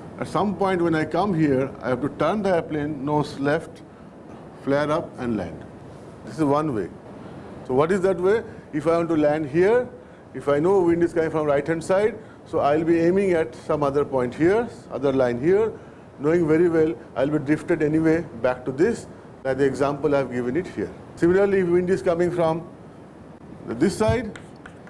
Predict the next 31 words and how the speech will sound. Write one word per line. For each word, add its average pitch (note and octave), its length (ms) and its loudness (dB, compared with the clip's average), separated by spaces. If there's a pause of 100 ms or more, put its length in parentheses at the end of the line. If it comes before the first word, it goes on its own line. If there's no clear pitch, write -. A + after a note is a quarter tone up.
so D3 80 -2
I'll C#3+ 180 4
create F#3+ 460 0 (160)
an C#3+ 100 -8
imaginary D#3+ 540 0
line C#3+ 260 0
here. F3+ 340 2 (460)
My C3 100 0
approach, F3 420 0 (600)
I'll C#3 140 2
try F3 220 2
to G3 160 2
approach F3 400 0 (800)
this G#3 160 2
as F#3+ 100 2
the F3+ 80 0
central D3 360 0
line A2 280 0
where B2 140 2
I'm B2 100 0
going A2+ 140 -2
to A2+ 60 -6
land. B2 380 0 (300)
Because E3+ 260 0
of D#3 160 0
this C#3+ 200 -4
wind, C3+ 180 0
I'll C3+ 80 2
automatically D#3 420 2
get C3+ 220 0
drifted. A#2+ 440 0